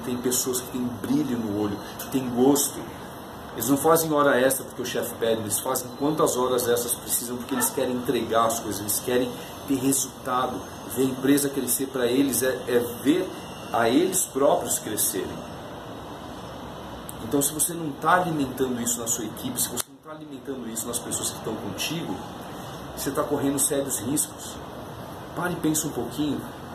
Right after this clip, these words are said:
E se ao invés de brigar com as pessoas, eu só dissesse e elas fizessem o trabalho delas, não seria melhor? E se você só, só falasse assim: "Gente, cheguei, né?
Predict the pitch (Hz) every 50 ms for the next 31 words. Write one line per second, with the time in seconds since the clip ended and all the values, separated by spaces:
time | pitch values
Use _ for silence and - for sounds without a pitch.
0 | - - - - - - - - - - - - - - - - - 180 - -
1 | 262 226 196 165 165 151 - - - - 123 120 113 117 117 120 120 120 110 -
2 | - 107 104 - - 123 113 110 113 123 123 - - - 143 139 139 - - -
3 | 131 123 120 120 120 120 113 110 - - - 104 104 101 98 - - 104 98 95
4 | - - - - - 110 107 95 101 95 92 95 92 90 85 82 82 80 - 107
5 | 101 - 120 104 117 113 101 92 92 101 113 113 - - - - - - - -
6 | - - - - - - - - - - - - - - - - - - - -
7 | - - - - - - - - - - - - - - - - - 170 160 -
8 | - 208 196 185 185 - 185 185 - - 196 196 196 190 - - - - - -
9 | - - - - - - 190 185 - 190 - 170 - - - - 160 147 139 127
10 | 120 113 113 - - - 196 185 156 - - - 95 82 - - - - - -
11 | - - - - - - - 185 - - 127 139 143 120 92 - - - - -
12 | 117 127 143